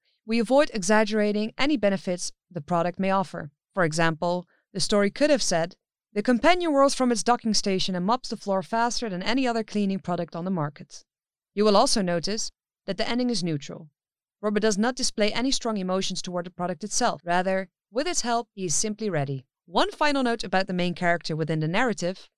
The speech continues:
Our research shows that dissimilarities between the reader and the story's main character are fine, so long as the character doesn't represent a person that the reader does not want to be associated with.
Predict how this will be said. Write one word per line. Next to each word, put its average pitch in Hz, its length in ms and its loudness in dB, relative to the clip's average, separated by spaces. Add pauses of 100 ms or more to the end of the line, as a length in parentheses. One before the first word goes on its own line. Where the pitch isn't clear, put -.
(100)
Our 220 140 2
research 311 320 0
shows 165 360 -2
that 202 240 -6
dissimilarities 202 840 0
between 196 300 -4
the 185 80 -2
reader 269 320 -2
and 185 160 -6
the 180 40 -4
story's 226 440 -2
main 202 160 -2
character 160 520 -4
are 190 120 -4
fine, 151 420 -4 (160)
so 269 220 2
long 220 260 2
as 165 140 -4
the 156 80 -6
character 190 360 -2
doesn't 240 360 0
represent 170 640 -4
a 175 60 -6
person 294 580 0
that 294 100 -12
the 175 100 -4
reader 202 240 0
does 175 220 -2
not 185 180 -2
want 202 180 -4
to 190 60 -4
be 175 140 -4
associated 151 640 -2
with. 143 240 -8